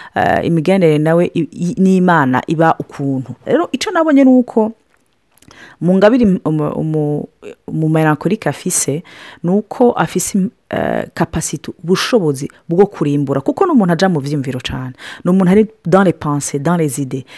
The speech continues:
Yama ari mu vyiyumviro, akunda kurimbura, eh, soit aridoga canke, canke akaryoherwa cane, en tout cas bijanye no mu vyiyumviro.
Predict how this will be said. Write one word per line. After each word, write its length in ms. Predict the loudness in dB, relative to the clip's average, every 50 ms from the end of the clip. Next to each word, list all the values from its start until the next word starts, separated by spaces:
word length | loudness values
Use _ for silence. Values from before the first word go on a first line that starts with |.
| -18 -2 4
Yama 300 | 6 6 8 8 8 8
ari 80 | 6
mu 100 | 6 4
vyiyumviro, 540 | 4 2 2 2 2 2 0 0 2 2 2 0
akunda 300 | 0 -2 0 0 0 0
kurimbura, 920 | 0 -2 -2 0 0 0 0 0 0 0 0 0 0 0 0 -2 -4 -6 -12 -18 -20 -20 -8 _
eh, 320 | 0 2 4 4 4 2 0 -4 -8 -12 -14 _
soit 340 | -12 0 2 2 4 4 4
aridoga 460 | 4 4 4 6 6 6 6 6 2
canke, 320 | 2 2 2 2 2 2 2
canke 180 | 2 0 0
akaryoherwa 460 | 2 0 2 2 4 4 4 4 2 2
cane, 200 | 0 -2 -4 -4 -4
en 80 | -6
tout 80 | -4 -2
cas 80 | -2 -2
bijanye 280 | 0 0 0 0 0 -2
no 60 | -4
mu 100 | -4 -4
vyiyumviro. 460 | -4 -6 -6 -6 -6 -8 -8 -10 -10